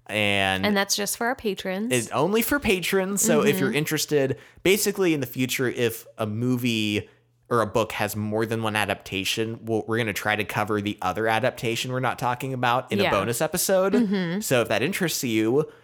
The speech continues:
Speaker 1: uh, please support us. We're also gonna be posting every month all of our episodes we're coming out with that month.
Speaker 2: Yep.
Speaker 1: And just other articles and things that are relevant to the episode. So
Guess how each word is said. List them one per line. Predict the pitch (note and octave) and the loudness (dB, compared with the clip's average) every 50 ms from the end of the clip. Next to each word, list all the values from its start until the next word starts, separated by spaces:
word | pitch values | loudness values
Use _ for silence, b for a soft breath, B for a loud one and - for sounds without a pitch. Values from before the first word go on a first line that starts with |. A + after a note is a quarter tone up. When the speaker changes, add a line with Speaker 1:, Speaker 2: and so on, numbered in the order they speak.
| B B B B | B B B B
Speaker 1:
uh, | - A2 G#2 G2+ G2+ G2 G#2 G#2 | -2 0 2 2 2 2 0 0
please | - - A#2 G#2+ - | -2 -2 -2 -2 -2
support | - G2+ - - G#2 G2+ G#2+ | -2 -4 -4 -4 -4 -2 -2
us. | A2+ - - | -2 -2 -2
We're | A2 G2+ | -2 -2
also | G2+ - A2+ | -2 -2 -2
gonna | A2 G2+ | -4 -4
be | G2+ G2 | -4 -4
posting | F#2 - G#2 G2 G2 - - G#2+ G2+ F#2+ - | -4 -4 -2 -2 -2 -2 -4 -4 -4 -4 -4
every | G#2+ G#2+ A2+ G#2 G2 | -4 -4 -2 -4 -2
month | G2 F#2+ F#2+ G2 G#2+ - - - - b b b b b b b - | -2 -2 -2 -2 -2 -6 -10 -12 -16 b b b b b b b 0
all | A2+ B2 C3 C#3 | 2 4 4 4
of | C#3 | 4
our | C#3 B2+ | 2 2
episodes | B2 A#2+ A#2+ - - C#3 B2+ B2 B2+ | 2 0 0 -2 -2 -2 0 0 -2
we're | B2+ | -4
coming | A#2+ C#3 B2 B2 B2 B2 | -4 -4 -4 -2 -2 0
out | A#2 A#2+ | -2 -2
with | C3 C3+ - | -2 -4 -4
that | - B2 A#2 A2+ | -2 -4 -2 -2
month. | A#2+ A2+ A2+ C3 D#3 - - - - | -2 -4 -2 -4 -6 -8 -10 -8 -4
Speaker 2:
Yep. | F#3 - - - - - - _ _ _ | -4 -4 -4 -6 -10 -20 -20 _ _ _
Speaker 1:
And | - A#2 A2 G#2+ G#2+ G#2+ G#2+ G#2 G#2 G2+ G#2 G2 | 0 2 2 4 4 2 2 2 2 0 -2 -4
just | D3 D3+ - - - - _ _ | -6 -6 -8 -8 -12 -16 _ _
other | - C3 D3+ D3+ - | -2 0 0 0 2
articles | B2 B2+ C#3+ D#3+ E3 - F3 E3+ E3 D#3+ E3+ | 0 0 0 0 -2 -4 -4 -4 -4 -4 -4
and | D#3+ D3 | -6 -4
things | - E3 F3+ F#3 F#3 E3 C3 | -4 -2 -2 -2 -2 -2 0
that | C3 A2 G2+ G2+ F#2 - - _ _ - | 2 2 4 2 2 -2 -6 _ _ -6
are | A2+ G#2+ G2+ G2+ | -2 -2 0 0
relevant | G2+ G#2 G#2 G#2 G#2+ G#2+ A2+ G#2 - | 2 2 2 2 0 0 -2 -4 -6
to | - - | -6 -4
the | G2+ G2 | -2 0
episode. | G2 - - A2+ - - B2 B2 B2 C3 C#3 C3+ | 0 -2 -2 -4 -4 -2 -2 -2 -2 -2 -4 -2
So | A3 | -2